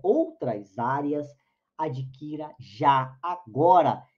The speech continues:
e tenha como base os melhores professores do mercado. Tá esperando o quê, meu amigo? Tá esperando o quê, minha amiga?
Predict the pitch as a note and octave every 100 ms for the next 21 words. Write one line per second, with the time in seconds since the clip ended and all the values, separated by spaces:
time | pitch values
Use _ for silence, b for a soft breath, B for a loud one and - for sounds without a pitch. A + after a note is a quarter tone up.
0 | _ C#3 C#3+ C#3+ C3+ C3 B2 A2 - B2
1 | C3+ C3 C3+ - D3+ C3+ B2+ D3+ D#3 A#2
2 | A#2 C#3+ E3+ E3 C3 C3 A#2+ A#2 A2+ -
3 | - A#2+ A#2 - A#2+ A#2+ - - - _
4 | _ _ - - G3+ - G3 G3 A3 G3+
5 | - A3+ G#3+ A3 G#3+ A3+ F#3 B2+ B2+ B
6 | _ _ - G#3 A3 - G3+ A3+ A#3+ A#3
7 | - F#3+ A#3+ C4 A3+ G#3 F#3+ E3+ D#3 B2+
8 | A#2+ G2+